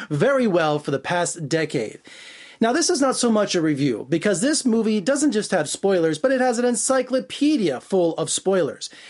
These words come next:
And I am not going to ruin anything, I promise. I'm just gonna mostly give you my reaction.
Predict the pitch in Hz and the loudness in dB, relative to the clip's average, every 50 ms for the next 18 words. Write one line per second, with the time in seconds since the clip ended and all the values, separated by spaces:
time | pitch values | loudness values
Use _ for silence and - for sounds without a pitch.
0 | - - 190 190 185 214 240 240 220 202 190 185 214 226 240 247 214 170 170 185 | -8 -4 -2 -2 0 0 0 0 0 2 2 2 2 0 0 -2 -2 0 0 2
1 | 190 190 180 - - 180 175 165 151 175 180 175 170 151 156 151 135 - 127 113 | 2 2 0 -2 -2 0 0 0 2 2 2 0 0 0 -2 -2 -2 -4 -6 -6
2 | - 131 143 143 - - 170 160 147 123 104 101 - - - - - - 185 240 | -4 -6 -6 -4 -4 -2 -2 0 0 -2 -4 -6 -10 -10 -12 -14 -6 -4 -2 0
3 | 285 285 294 - 277 240 226 214 214 208 214 - 196 151 165 220 196 220 220 202 | 0 0 0 0 0 0 0 0 0 0 0 -2 -2 -2 -2 0 0 0 2 2
4 | 185 180 180 175 165 156 147 135 127 - - - - | 2 2 2 2 2 2 0 0 -2 -4 -8 -10 -10